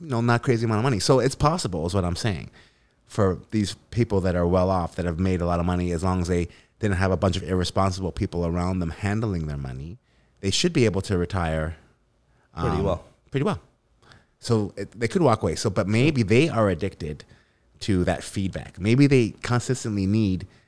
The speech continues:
Speaker 1: that
Speaker 2: That validation.
Speaker 1: reassurance and
Speaker 2: Hey, they
Speaker 1: validation as
Speaker 2: say
Speaker 1: an actor.
Speaker 2: famous people are famous for a reason. They're attention whores.
Speaker 1: Right?
Speaker 2: Right?
Speaker 1: Crazy.
Speaker 2: And people will need that. Like, I know
Speaker 1: So how
Speaker 2: I'm
Speaker 1: famous do you
Speaker 2: attention whore.
Speaker 1: wanna be? Like, give me an example of someone,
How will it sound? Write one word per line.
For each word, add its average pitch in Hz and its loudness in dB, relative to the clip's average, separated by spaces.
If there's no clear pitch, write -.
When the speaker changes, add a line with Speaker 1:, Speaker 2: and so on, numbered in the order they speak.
Speaker 1:
that 95 -2
Speaker 2:
That 98 4
validation. 101 4
Speaker 1:
reassurance 101 2
and 90 -4
Speaker 2:
Hey, 90 4
they 98 4
Speaker 1:
validation 95 0
as 80 -2
Speaker 2:
say 143 2
Speaker 1:
an 156 4
actor. 92 0
Speaker 2:
famous 110 -4
people 143 2
are 135 4
famous 107 -4
for - -2
a 95 2
reason. - 0
They're 87 -2
attention 107 0
whores. 87 -6
Speaker 1:
Right? 92 0
Speaker 2:
Right? 101 -6
Speaker 1:
Crazy. 85 -2
Speaker 2:
And 123 -14
people 127 -2
will 135 4
need 139 2
that. - -4
Like, 104 -4
I 110 4
know 120 4
Speaker 1:
So - -2
how 147 4
Speaker 2:
I'm 190 4
Speaker 1:
famous 156 4
do 139 2
you 123 6
Speaker 2:
attention - -
whore. - 4
Speaker 1:
wanna 104 2
be? 85 -2
Like, 98 0
give 143 2
me 165 4
an 135 0
example 117 2
of 104 0
someone, 101 0